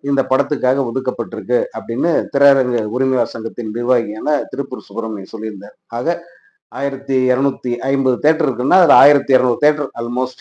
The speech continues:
இந்த படத்துக்கு தான் கொடுக்க போறாங்க. So துவக்கம், அந்த ஓப்பனிங்கே வந்து பெருசா இருக்கணுங்கிறது தான் எதிர்பார்ப்பு. நிச்சயமா பெருசா இருக்கும், ஏன்னா எல்லா தியேட்டரும் கொடுக்குறாங்க. அதே போல பக்கத்து மாநிலங்களிலும்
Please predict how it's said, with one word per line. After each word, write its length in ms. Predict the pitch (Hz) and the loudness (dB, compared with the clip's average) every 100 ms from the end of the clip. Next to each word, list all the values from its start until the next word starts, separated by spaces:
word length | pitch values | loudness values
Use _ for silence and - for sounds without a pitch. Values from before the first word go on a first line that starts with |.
| _ | _
இந்த 220 | 131 127 | -4 -2
படத்துக்கு 380 | 123 123 123 113 | 0 -2 -4 -2
தான் 320 | 135 127 104 | 0 0 -4
கொடுக்க 380 | 110 123 117 107 | -8 -6 -6 -6
போறாங்க. 180 | 107 104 107 _ | -8 -10 -16 _
So 260 | _ 180 175 | _ -6 -2
துவக்கம், 520 | 175 180 180 151 113 - | 0 2 2 0 -2 -10
அந்த 200 | 123 120 | -6 2
ஓப்பனிங்கே 480 | 147 - 156 151 151 | 2 4 0 2 2
வந்து 220 | 127 135 | 0 -4
பெருசா 400 | 127 123 131 113 98 _ _ _ _ | -4 -4 -2 -2 -4 _ _ _ _
இருக்கணுங்கிறது 540 | 147 156 165 143 127 | -8 -4 -2 0 0
தான் 200 | 123 135 | 0 0
எதிர்பார்ப்பு. 460 | 127 143 127 123 220 | 0 0 0 0 0
நிச்சயமா 340 | 208 208 185 165 | 0 2 2 2
பெருசா 340 | 139 139 123 - | 0 2 -2 -2
இருக்கும், 380 | 131 139 123 - _ _ _ _ _ _ _ 160 | -4 -2 -4 -10 _ _ _ _ _ _ _ -4
ஏன்னா 160 | 170 | 2
எல்லா 180 | 147 180 | 4 4
தியேட்டரும் 360 | 180 165 160 139 | 4 4 2 0
கொடுக்குறாங்க. 480 | 139 123 120 170 202 | 2 2 4 4 4
அதே 260 | 151 185 | 4 4
போல 180 | 170 156 | 4 2
பக்கத்து 440 | 147 143 208 180 | 4 4 4 2
மாநிலங்களிலும் 800 | 185 160 156 147 147 156 214 220 | 2 2 4 2 2 2 2 0